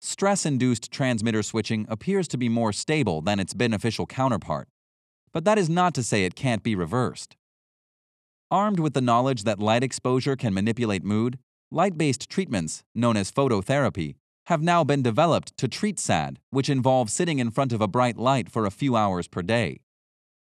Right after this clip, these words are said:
Phototherapy may be effective in reducing the symptoms of sad by reversing or preventing detrimental transmitter switching in the darker months.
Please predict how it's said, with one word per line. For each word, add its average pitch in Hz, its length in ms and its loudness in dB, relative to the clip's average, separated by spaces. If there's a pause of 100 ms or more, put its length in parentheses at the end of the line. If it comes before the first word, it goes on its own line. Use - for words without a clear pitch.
(380)
Phototherapy 156 720 2
may 110 160 2
be 101 120 2
effective 104 440 -2
in 101 80 -2
reducing 101 460 -2
the 95 80 -2
symptoms 104 420 -4
of 80 140 -6
sad 101 480 -2 (120)
by 110 100 2
reversing 131 540 0
or 107 140 -2
preventing 117 500 0
detrimental 113 540 0
transmitter 110 540 -2
switching 95 400 -4
in 87 80 -2
the 87 60 -2
darker 98 320 -2
months. 117 500 -2